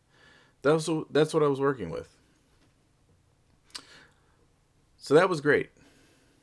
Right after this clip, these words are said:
But here's the thing, the industry that I worked in, the mortgage industry, they have these things called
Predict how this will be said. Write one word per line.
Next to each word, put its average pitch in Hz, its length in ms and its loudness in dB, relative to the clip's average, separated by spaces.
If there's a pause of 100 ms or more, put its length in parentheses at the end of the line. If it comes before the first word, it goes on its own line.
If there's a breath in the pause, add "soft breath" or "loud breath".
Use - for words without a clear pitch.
(1040 soft breath)
But 101 500 -2 (640 soft breath)
here's 175 220 -4
the 143 60 -4
thing, 92 180 -2
the 92 60 -4
industry 101 420 -4
that 85 100 0
I 82 80 0
worked 78 260 -4
in, 82 260 -8 (100)
the 117 80 -4
mortgage 135 340 -4
industry, 80 480 -10 (640 soft breath)
they - 80 -6
have 95 160 -2
these 95 180 -6
things 92 400 -8
called 82 260 -8